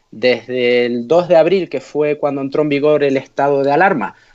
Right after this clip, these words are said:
hasta el uno de abril del año que viene, los contratos que terminen podrás, podrán ser prorrogados durante un tiempo.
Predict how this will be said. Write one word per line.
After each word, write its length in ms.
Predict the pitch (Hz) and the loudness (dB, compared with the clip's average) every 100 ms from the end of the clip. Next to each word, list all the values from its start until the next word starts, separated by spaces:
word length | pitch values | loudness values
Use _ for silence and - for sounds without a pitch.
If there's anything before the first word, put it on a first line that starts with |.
| - | -8
hasta 320 | - 123 - | -6 -4 0
el 120 | 127 147 | 2 4
uno 180 | 165 | 4
de 80 | 165 | 4
abril 220 | 165 196 | 4 2
del 100 | 127 | 2
año 180 | 123 151 | -4 -4
que 120 | 165 | -4
viene, 240 | 196 226 226 | -2 -4 -6
los 100 | 123 | -10
contratos 460 | 120 117 143 151 | -12 -10 -8 -6
que 80 | 156 | -4
terminen 400 | 151 180 208 233 | -2 0 0 0
podrás, 520 | 160 139 147 151 - - | 0 0 0 -2 -8 -2
podrán 240 | 143 160 | 2 2
ser 180 | 165 165 | 0 0
prorrogados 320 | 170 151 160 | 2 4 4
durante 240 | 175 131 131 | 2 0 -2
un 100 | 104 | -2
tiempo. 360 | 104 98 - | -4 -6 -14